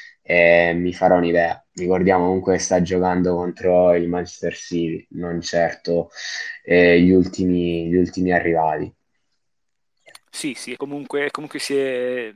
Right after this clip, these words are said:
Speaker 2: si è reso pericoloso, ecco, anche se non ha, non ha finalizzato bene.
Speaker 1: E
Speaker 2: Quindi,
Speaker 1: comunque
Speaker 2: diciamo
Speaker 1: l'ho preso anche qualche, l'ho preso tipo, cioè, mi ha fatto uno o due aumenti di prezzo.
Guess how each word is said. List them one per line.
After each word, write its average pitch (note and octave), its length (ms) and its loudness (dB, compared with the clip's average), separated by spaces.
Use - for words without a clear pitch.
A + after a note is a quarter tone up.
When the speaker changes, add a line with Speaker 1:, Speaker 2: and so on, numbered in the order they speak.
Speaker 2:
si - 180 -12
è C3 80 -4
reso B2 260 -10
pericoloso, A2+ 1000 -16
ecco, - 300 -20
anche A#2 240 -16
se - 160 -12
non A2+ 140 -20
ha, A2+ 60 -18
non C3 160 -12
ha B2+ 60 -10
finalizzato A#2+ 580 -14
bene. G2+ 220 -20
Speaker 1:
E - 160 0
Speaker 2:
Quindi, - 20 -2
Speaker 1:
comunque D#3+ 380 6
Speaker 2:
diciamo C#3 140 8
Speaker 1:
l'ho C3+ 80 -4
preso D#3+ 420 6
anche B2+ 680 6
qualche, A#2+ 800 6
l'ho F#2+ 140 0
preso A#2+ 360 4
tipo, G2+ 920 6
cioè, G#2+ 280 6
mi A2 140 8
ha A2 60 4
fatto A#2+ 600 4
uno A#2 380 8
o G#2+ 60 6
due G#2+ 220 6
aumenti G#2 520 4
di G2 120 4
prezzo. F2 760 2